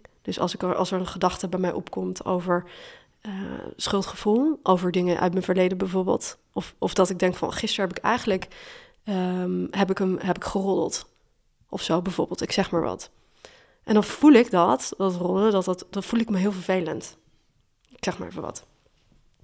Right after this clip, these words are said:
En ik ben me daar heel bewust van, dat het eigenlijk een negatieve vibe is eigenlijk. En, eh, maar dan zeg ik toch tegen mezelf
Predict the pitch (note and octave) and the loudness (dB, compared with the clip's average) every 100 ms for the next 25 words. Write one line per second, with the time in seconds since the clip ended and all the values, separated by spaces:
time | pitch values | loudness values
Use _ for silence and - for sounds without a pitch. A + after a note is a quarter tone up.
0 | - G#3 G3 G3+ - - - B3+ G#3+ A3+ | -4 2 2 0 -6 -20 -2 2 6 6
1 | G3+ F#3+ G3 F3 G3+ G3+ - - - _ | 6 4 2 2 -2 -2 -4 -6 -8 _
2 | _ _ G3 F#3 F#3 F3+ F3+ F#3+ F#3 F#3+ | _ _ -8 -6 -4 -4 -4 -2 2 4
3 | G#3+ G#3 - F#3 F#3+ F3+ F#3 _ _ - | 4 2 -6 -8 -6 -6 -8 _ _ -10
4 | - G3+ A3 - - - - - - - | -2 0 0 -6 -10 -12 -12 -14 -16 -20
5 | _ - F#3 F3+ F3 - - - - F#3 | _ -8 -6 -6 -10 -18 -20 -10 -2 0
6 | F3+ F3+ F3 G3+ G3+ G3 G#3 G#3+ F#3+ C4+ | 2 2 6 6 8 6 4 2 0 0
7 | - F#3 F#3 F3 F3+ F3 G#3+ - | 2 0 0 -2 0 2 0 -2